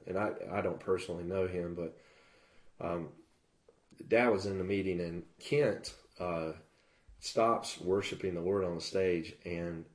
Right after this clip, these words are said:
he basically, from the very back of the congregation, he calls my dad forward. And he had, he, you know, the,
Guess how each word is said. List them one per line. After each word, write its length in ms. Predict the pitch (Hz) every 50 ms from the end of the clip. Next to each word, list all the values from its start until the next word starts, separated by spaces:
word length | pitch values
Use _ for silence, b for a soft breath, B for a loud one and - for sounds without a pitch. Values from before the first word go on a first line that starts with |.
| _ - - _ - - _ _ - -
he 160 | 104 110 107
basically, 560 | 90 131 160 165 156 - - - - 98 92
from 200 | - - 101 98
the 80 | 95 90
very 260 | 90 104 110 113 98
back 420 | 85 92 98 98 98 95 - - - -
of 200 | - 87 85 82
the 260 | 85 82 82 80 90 - - - -
congregation, 640 | - 90 90 87 85 85 92 92 92 87 - 87 85
he 60 | 82
calls 340 | - - 101 101 101 98 92
my 140 | 87 85 82
dad 340 | 85 85 87 87 85 82
forward. 460 | - - 87 85 85 85 73 - - - _ b b b b b b b b b b b b _
And 320 | 95 95 92 90 90 90 90
he 140 | 92 101 104
had, 220 | 104 107 113 107
he, 240 | 101 98 92 - - - - -
you 80 | 107 107
know, 120 | 104 95
the, 200 | 90 90 90 82